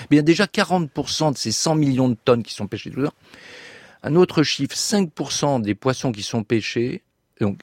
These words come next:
quatre-vingt-quinze pour cent, pardon, des poissons qui sont pêchés sont pêchés par cinq pour cent des pêcheurs. C'est-à-dire que il y a, c'est l-, c'est la, la pêche industrielle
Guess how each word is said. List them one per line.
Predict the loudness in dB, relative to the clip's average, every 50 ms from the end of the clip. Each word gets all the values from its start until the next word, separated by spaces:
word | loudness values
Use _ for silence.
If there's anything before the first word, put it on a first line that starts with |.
| _
quatre-vingt-quinze | 0 0 0 2 0 0 0 0 -2 -2 -2 -2 -2 -4 -6
pour | _ -18 -18 -14
cent, | -10 -10 -10 -12 _ _ _
pardon, | _ -6 -4 -4 -6 -6
des | -6 -2 -2 -2
poissons | 0 0 -4 -4 -2 -4 -8
qui | -6 -6
sont | -6 -4 -4 -4
pêchés | -2 -2 -2 -2 -2 -4 -4 -6 _ -18 -20 -20 -20 -14
sont | -12 -4 -2 -2 2
pêchés | 2 0 0 4 2 2
par | 2 2 -4
cinq | -2 -2 -2 -2 -2
pour | -4 -6 -6
cent | -4 -4
des | -4 -4 -4
pêcheurs. | -6 -6 -8 -8 -12 -12 -14
C'est-à-dire | -16 0 2 2 2 4
que | 2 -2 -2 -2 -8 -20 -20 -20 _
il | 2 2
y | 2
a, | 2
c'est | 2 -4 -8 -8 -10 _ -16 -20 -20 -10 -6 2 4
l-, | 4 4 4 2 -2 -10 _ _
c'est | -10 -4 -2 0
la, | 2 2 0 -2 -2
la | -4 -4 -6
pêche | _ _ 2 2 2 2 2
industrielle | 0 0 0 -4 -8 -10 -6 -4 0 0 2 0 0 -2 -4 -8